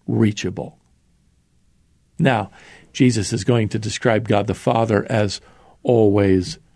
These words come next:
honorable. And that's the point of the second parable, which begins here at verse eleven.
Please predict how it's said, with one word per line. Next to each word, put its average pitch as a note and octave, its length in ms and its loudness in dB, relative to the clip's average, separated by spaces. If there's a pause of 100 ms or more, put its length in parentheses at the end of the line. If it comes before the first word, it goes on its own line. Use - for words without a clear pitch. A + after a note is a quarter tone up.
(240)
honorable. E3+ 720 0 (420)
And D3 140 2
that's E3 180 0
the C3+ 100 0
point A#2 260 0
of A2+ 60 0
the A#2+ 60 4
second G#3+ 380 0
parable, A2 460 2
which B2 180 -4
begins A2 380 0
here F#2+ 300 2 (360)
at G#2+ 160 -4
verse G2 280 -6
eleven. A2 540 0